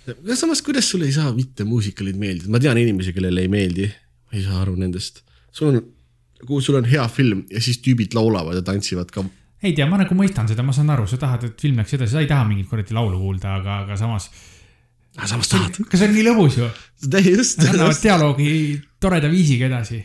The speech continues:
Speaker 2: või asjakohaselt kurva viisiga. Nii, ma segasin vahele,
Speaker 1: Mm.
Speaker 2: jätkame. Romeo and Juliet.
Speaker 1: Nii, jah. Äh, mis siis põhjustab, äh, selle, noh, verevaenu siis, äh, Capuletide ja Q'de vahel,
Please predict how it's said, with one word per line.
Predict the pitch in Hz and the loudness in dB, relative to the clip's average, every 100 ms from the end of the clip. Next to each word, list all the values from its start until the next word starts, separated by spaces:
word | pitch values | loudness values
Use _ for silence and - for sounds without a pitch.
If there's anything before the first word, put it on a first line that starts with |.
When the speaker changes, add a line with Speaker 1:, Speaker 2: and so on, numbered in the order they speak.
| - | -2
Speaker 2:
või | 147 143 131 131 | 0 2 0 -6
asjakohaselt | 110 139 135 123 110 107 | -4 -4 -2 0 0 0
kurva | 135 127 117 | 0 0 0
viisiga. | 127 113 120 117 113 - - - | -4 -4 -6 -6 -10 -14 -20 -10
Nii, | 131 110 113 - - | -8 -8 -14 -20 -10
ma | 147 | -2
segasin | 135 110 98 113 | -2 0 -2 0
vahele, | 110 98 | 0 -2
Speaker 1:
Mm. | 101 | -2
Speaker 2:
jätkame. | 95 87 101 98 - - | -2 -2 -8 -8 -8 0
Romeo | 127 113 107 | 0 2 0
and | 104 | -2
Juliet. | 117 104 101 - - 120 | -2 -4 -4 -10 -16 -8
Speaker 1:
Nii, | 104 92 | -8 -8
jah. | 95 - - | -10 -12 -2
Äh, | 123 117 110 107 104 104 | 2 4 2 2 0 0
mis | 131 - | 0 0
siis | 113 | -2
põhjustab, | - 190 160 107 - 98 92 | 0 2 2 -2 -4 -6 -4
äh, | 98 98 | -4 -4
selle, | - 98 92 95 95 - - 92 | -2 -2 0 -2 -4 -10 -16 -10
noh, | 101 - | -10 -6
verevaenu | 95 120 101 98 117 117 92 | -2 0 0 0 2 2 -2
siis, | - 85 - 92 | -6 -8 -6 -6
äh, | 87 87 87 | -4 -6 -6
Capuletide | 110 - 92 90 90 90 90 | -4 -4 -2 -2 -4 -4 -4
ja | 90 | -2
Q'de | 120 107 90 | 0 2 0
vahel, | 82 90 87 | -2 -4 -6